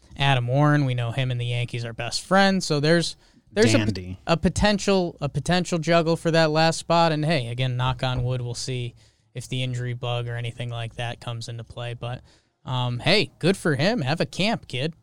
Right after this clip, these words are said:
Speaker 1: Punch everyone out.
Speaker 2: Yeah, there's
Speaker 1: Awesome.
Speaker 2: what are they, what do we got? News?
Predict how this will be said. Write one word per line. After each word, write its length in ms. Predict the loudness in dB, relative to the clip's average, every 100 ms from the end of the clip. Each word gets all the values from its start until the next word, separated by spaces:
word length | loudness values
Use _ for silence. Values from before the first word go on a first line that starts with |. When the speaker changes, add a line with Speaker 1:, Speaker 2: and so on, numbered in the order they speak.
| -4
Speaker 1:
Punch 240 | -2 0
everyone 440 | 0 2 0 -2 -8
out. 260 | -14 -18 -20 _ _ -20 -4
Speaker 2:
Yeah, 140 | 4 6
there's 140 | 6
Speaker 1:
Awesome. 380 | 2 -2 -4 -6
Speaker 2:
what 160 | -2 0
are 60 |
they, 140 | 2 0 -2
what 160 | -2 -2
do 40 |
we 60 | 0
got? 160 | -2 -4
News? 380 | -8 -8 -10